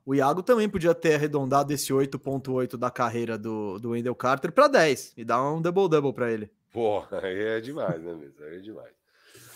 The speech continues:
Speaker 2: É,
Speaker 1: Ele
Speaker 2: o
Speaker 1: tinha
Speaker 2: Wendell Carter aqui, treze e nove. E o Gary Trent, bom arremessador,
Speaker 1: <laughs>
Speaker 2: quatorze
Speaker 1: Turista,
Speaker 2: pontos de
Speaker 1: turista.
Speaker 2: média. Não,
Speaker 1: Ó o
Speaker 2: não.
Speaker 1: turistaço,
Speaker 2: Não,
Speaker 1: turistando
Speaker 2: não,
Speaker 1: no top dez, o
Speaker 2: não,
Speaker 1: Gary
Speaker 2: não,
Speaker 1: Trent.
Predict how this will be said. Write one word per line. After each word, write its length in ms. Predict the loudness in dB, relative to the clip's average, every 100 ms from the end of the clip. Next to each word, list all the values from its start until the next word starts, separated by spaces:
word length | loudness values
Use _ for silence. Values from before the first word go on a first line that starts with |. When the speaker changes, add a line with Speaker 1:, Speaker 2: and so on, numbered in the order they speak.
| -14
Speaker 2:
É, 180 | -8 -6
Speaker 1:
Ele 80 | -4
Speaker 2:
o 40 | -2
Speaker 1:
tinha 40 |
Speaker 2:
Wendell 200 | -2 -2
Carter 480 | 2 6 6 4 0
aqui, 220 | -2 -4
treze 420 | -8 -4 -4 -6
e 20 | -8
nove. 360 | -6 -6 -8 _ _ _ _ _
E 80 | -8
o 60 | -6
Gary 380 | 2 4 4 2
Trent, 460 | 0 0 0 -4
bom 260 | -4 -2 -2
arremessador, 640 | -4 -4 -4 -4 -2 -2
Speaker 1:
<laughs> 20 | -2
Speaker 2:
quatorze 520 | -4 -2 -2 0 2
Speaker 1:
Turista, 380 | 4 6 4 -2
Speaker 2:
pontos 120 | -8
de 80 | 4
Speaker 1:
turista. 400 | 6 6 2 -6
Speaker 2:
média. 120 | -14
Não, 320 | -4 2 2
Speaker 1:
Ó 60 | 4
o 20 |
Speaker 2:
não. 60 | 4
Speaker 1:
turistaço, 760 | 6 6 4 6 6 6 2
Speaker 2:
Não, 220 | 0 2
Speaker 1:
turistando 520 | 6 6 4 8 8 8
Speaker 2:
não, 20 | 4
Speaker 1:
no 80 | 4
top 240 | 2 2
dez, 300 | 2 4 4
o 40 | 4
Speaker 2:
não, 40 |
Speaker 1:
Gary 120 | 2
Speaker 2:
não, 60 | 2
Speaker 1:
Trent. 360 | 0 -2 -4